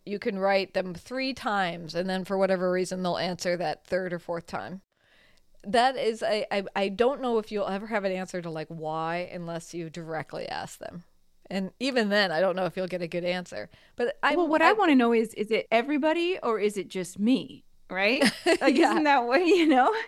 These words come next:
Speaker 1: I think, I, I think
Speaker 2: Um,
Speaker 1: the truth of the matter is, is that it couldn't possibly be everybody.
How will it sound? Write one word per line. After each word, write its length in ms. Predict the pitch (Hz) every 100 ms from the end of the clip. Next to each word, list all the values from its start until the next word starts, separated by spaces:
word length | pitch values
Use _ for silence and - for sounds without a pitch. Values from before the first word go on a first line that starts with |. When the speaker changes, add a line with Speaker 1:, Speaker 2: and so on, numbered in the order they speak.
| -
Speaker 1:
I 80 |
think, 240 | 359 494 -
I, 340 | - 254 240 226
I 40 |
think 160 | 240 220
Speaker 2:
Um, 20 |
Speaker 1:
the 80 | 254
truth 320 | - 302 294
of 100 | 269
the 60 | 254
matter 260 | 233 226
is, 220 | 214 208
is 100 | 202
that 180 | 202 202
it 100 | 185
couldn't 220 | - 240 -
possibly 520 | 220 214 - 185 196
be 180 | 180 -
everybody. 600 | 139 - - - -